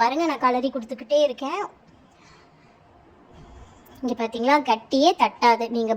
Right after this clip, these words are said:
பயப்படாம செய்யலாம். வறுத்துட்டோம் அப்படின்னா ரவை கட்டி படாது. தண்ணி வந்து இன்னும் கொஞ்சம் பத்தலைன்னா நல்ல கொதிக்கிற தண்ணியை விட்டீங்க அப்படின்னா நல்லாவே வரும் ரவா கிச்சடி.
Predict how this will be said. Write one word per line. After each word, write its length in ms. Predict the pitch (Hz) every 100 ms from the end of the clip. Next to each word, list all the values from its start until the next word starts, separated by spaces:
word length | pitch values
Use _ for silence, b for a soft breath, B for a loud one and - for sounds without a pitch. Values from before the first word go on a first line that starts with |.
| 220
பயப்படாம 480 | 247 254 262 339 -
செய்யலாம். 340 | 240 220 220
வறுத்துட்டோம் 540 | 240 302 311 370 311 294
அப்படின்னா 340 | 240 233 302 277 262
ரவை 220 | 220 262 262
கட்டி 220 | 214 240 226
படாது. 420 | 220 233 220 220 208 - _ _ _ _ _ _ _ _ _ _ - -
தண்ணி 280 | 269 311 339
வந்து 180 | 294 359
இன்னும் 180 | 311 302
கொஞ்சம் 220 | 302 285
பத்தலைன்னா 480 | - - 262 233 247 494 587 B B B -
நல்ல 180 | 269 311 339 311
கொதிக்கிற 420 | 285 349 349 311 254
தண்ணியை 300 | 233 262 277
விட்டீங்க 340 | 233 220 247 233 226
அப்படின்னா 320 | 208 214 330 349
நல்லாவே 360 | 233 220 220 320 269
வரும் 220 | 220 247
ரவா 180 | 202 220 220
கிச்சடி. 360 | 208 214 214